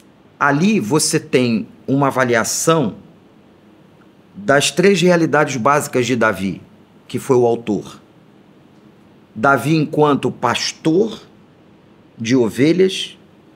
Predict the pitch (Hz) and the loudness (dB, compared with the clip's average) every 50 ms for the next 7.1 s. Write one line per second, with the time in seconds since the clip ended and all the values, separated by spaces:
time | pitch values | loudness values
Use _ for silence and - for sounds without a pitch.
0 | _ _ _ _ _ _ _ _ _ _ _ 120 127 123 - - 143 135 120 123 | _ _ _ _ _ _ _ _ _ _ _ -2 -2 -2 0 0 0 2 2 2
1 | 131 135 131 123 120 104 113 107 104 127 123 107 95 110 - - 127 107 - - | 2 2 2 2 0 0 0 0 2 0 0 -2 -4 -6 -4 -2 -2 -2 -2 -2
2 | - 107 101 110 104 113 131 170 208 254 - - - _ _ _ _ - _ _ | 0 0 2 2 2 0 -2 -2 -4 -6 -10 -16 -20 _ _ _ _ -20 _ _
3 | _ _ _ _ - - _ - - - - _ _ _ - 107 110 151 160 156 | _ _ _ _ -20 -20 _ -20 -20 -20 -20 _ _ _ -12 0 2 2 2 2
4 | 160 160 170 180 180 151 123 107 101 - - - - - - - _ _ _ _ | 2 2 4 4 4 4 2 0 -2 -4 -4 -4 -6 -8 -14 -20 _ _ _ _
5 | _ _ - 131 147 160 165 175 190 190 185 - 180 180 175 - 170 160 156 156 | _ _ -2 0 2 4 4 4 2 2 2 2 0 0 2 0 0 2 4 4
6 | 160 156 160 156 147 131 123 120 135 165 170 135 151 135 110 120 127 123 110 98 | 2 2 2 2 0 0 0 0 0 0 2 2 0 2 2 2 2 2 2 0
7 | 82 | -4